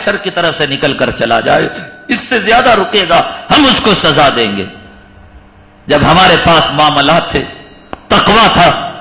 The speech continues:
نبی کی زندگی تھی، نبی کا اسوہ تھا، وقت کا بادشاہ ہمارے قدموں کے پاس آ کر جھکتا تھا۔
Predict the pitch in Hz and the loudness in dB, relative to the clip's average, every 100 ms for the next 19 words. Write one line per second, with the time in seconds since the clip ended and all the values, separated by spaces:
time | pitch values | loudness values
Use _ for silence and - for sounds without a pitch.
0 | - 151 196 269 247 233 180 240 233 220 | -8 0 2 2 2 0 2 2 2 2
1 | 277 - 214 156 - - 190 247 302 262 | 2 0 -2 -4 -10 -6 0 2 2 2
2 | 254 247 - 277 311 226 214 - - - | 4 4 4 2 2 2 0 0 -4 -12
3 | - 196 - - 170 180 190 165 170 151 | -4 -4 -4 -4 -2 0 -2 -2 -2 -2
4 | 160 156 131 165 156 208 180 151 147 139 | 0 -2 -2 -4 -4 -4 -4 -4 -2 -2
5 | 135 127 107 98 117 - 120 - 135 | -2 -4 -6 -8 -12 -4 -4 -2 -4